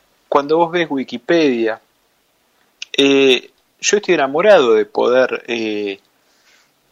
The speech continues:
en una aplicación ver todo lo que pasa a mi alrededor, con mi familia,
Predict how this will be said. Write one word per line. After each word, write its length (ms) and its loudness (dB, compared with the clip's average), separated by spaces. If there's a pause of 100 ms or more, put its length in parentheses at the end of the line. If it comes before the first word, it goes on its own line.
(140)
en 240 -6
una 160 0
aplicación 720 -2
ver 160 -2
todo 200 -2
lo 100 -2
que 80 -10
pasa 280 -6
a 40 -8
mi 100 -8
alrededor, 640 0
con 160 -8
mi 100 -12
familia, 760 -2